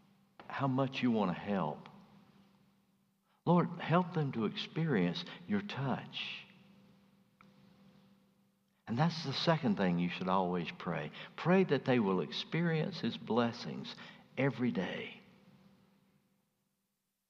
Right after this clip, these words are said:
Pray that from day to day, they will know what it means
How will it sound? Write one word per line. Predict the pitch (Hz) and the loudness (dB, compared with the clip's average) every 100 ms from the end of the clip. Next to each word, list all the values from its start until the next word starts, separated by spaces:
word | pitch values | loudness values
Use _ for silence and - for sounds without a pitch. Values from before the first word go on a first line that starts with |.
| _ _ _ _ _ _ _ | _ _ _ _ _ _ _
Pray | - 190 190 180 | 6 8 8 6
that | 135 107 90 - - | 4 4 2 -4 2
from | 117 101 90 - - | 4 6 2 -2 -2
day | 143 156 156 147 | 2 2 2 -2
to | - 127 | -6 -4
day, | 101 90 76 78 - - - | 0 0 0 -4 -8 -14 -16
they | 101 113 127 | -2 2 2
will | 101 | 2
know | 92 98 123 | 2 2 2
what | 117 120 117 | 2 -2 -4
it | - | -4
means | 87 80 82 - - | -2 -2 -4 -6 -12